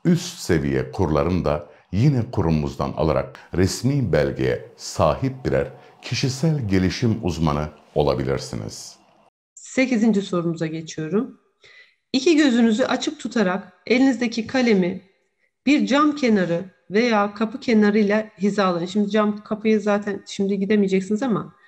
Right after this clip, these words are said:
Speaker 2: sonra sol gözünüzü, sonra sağ gözünüzü kapatın.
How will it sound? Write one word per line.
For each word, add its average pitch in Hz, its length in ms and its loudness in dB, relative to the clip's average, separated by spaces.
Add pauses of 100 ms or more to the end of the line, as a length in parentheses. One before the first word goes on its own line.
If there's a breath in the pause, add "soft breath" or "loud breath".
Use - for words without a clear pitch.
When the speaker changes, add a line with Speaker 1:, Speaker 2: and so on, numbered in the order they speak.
(280 soft breath)
Speaker 2:
sonra 330 320 2
sol 330 320 2
gözünüzü, 202 720 2 (800)
sonra 302 440 2
sağ 285 280 0
gözünüzü 220 480 2
kapatın. 185 560 -8